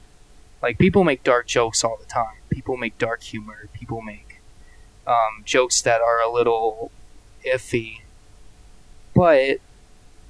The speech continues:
I don't think that it should be, I don't think it should be censored. People are gonna say whatever they want, no matter what.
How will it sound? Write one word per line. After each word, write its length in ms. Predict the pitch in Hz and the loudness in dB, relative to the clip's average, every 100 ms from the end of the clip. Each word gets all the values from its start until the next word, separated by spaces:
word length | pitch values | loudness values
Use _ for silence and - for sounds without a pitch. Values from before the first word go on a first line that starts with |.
| - - | -20 -8
I 80 | 143 | -2
don't 160 | 147 143 | -2 -2
think 280 | 156 139 | -4 -4
that 180 | - 120 | 0 0
it 80 | 117 | 0
should 280 | - 131 - | 0 0 0
be, 460 | 120 113 110 110 104 - - - - - - - - - | -4 -8 -12 -14 -16 -16 -20 -20 -20 -20 -20 -20 -18 -4
I 40 | |
don't 160 | 139 156 | -2 0
think 160 | - 139 | -2 -2
it 80 | |
should 180 | - 135 | -4 -6
be 100 | 120 | -6
censored. 520 | 104 123 104 - 107 - | -6 -6 -6 -8 -10 -8
People 260 | 143 147 | -4 0
are 80 | 143 | 2
gonna 160 | 135 123 | 0 0
say 220 | - 120 | -2 0
whatever 280 | 117 117 - | 0 0 -2
they 100 | 120 | -6
want, 420 | 117 107 104 - | -6 -12 -10 -10
no 100 | 110 | -8
matter 300 | 110 107 110 | -6 -6 -6
what. 400 | 107 110 110 - | -8 -10 -10 -12